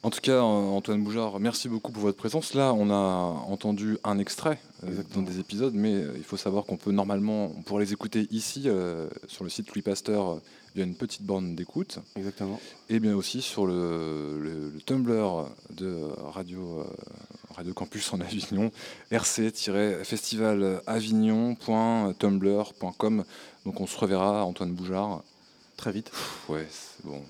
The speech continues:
Speaker 1: Chiant, hein.
Speaker 2: Merci beaucoup
Speaker 1: Bah,
Speaker 2: pour
Speaker 1: merci à
Speaker 2: l'invitation.
Speaker 1: vous. En tout cas, Panoptisme, peut-être un, un site internet aussi.
Speaker 2: À une page Facebook, Panoptisme sur Facebook. Et
Speaker 1: Parce qu'il y a
Speaker 2: voilà.
Speaker 1: aussi d'ailleurs un projet d'installation sonore avec l'ensemble de ses productions.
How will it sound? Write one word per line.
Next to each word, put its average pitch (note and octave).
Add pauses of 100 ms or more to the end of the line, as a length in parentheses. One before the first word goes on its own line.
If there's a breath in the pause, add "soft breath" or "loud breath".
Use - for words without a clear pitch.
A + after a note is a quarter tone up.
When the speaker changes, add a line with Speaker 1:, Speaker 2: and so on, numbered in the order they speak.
(440)
Speaker 1:
Chiant, A2
hein. -
Speaker 2:
Merci A#2+
beaucoup G#2
Speaker 1:
Bah, -
Speaker 2:
pour -
Speaker 1:
merci G2
à G#2+
Speaker 2:
l'invitation. F#2
Speaker 1:
vous. D#2+
En -
tout -
cas, B2+
Panoptisme, B2
peut-être A#2+
un, G#2
un G2
site -
internet A2+
aussi. G2 (140)
Speaker 2:
À A2
une A2
page A#2+
Facebook, G2+ (260)
Panoptisme G#2+
sur F#2+
Facebook. G2+ (800 loud breath)
Et G#2
Speaker 1:
Parce E2+
qu'il -
y -
a -
Speaker 2:
voilà. F2
Speaker 1:
aussi F2
d'ailleurs G2
un G2+
projet G#2
d'installation G2
sonore F#2
avec E2
l'ensemble F#2
de F2+
ses -
productions. -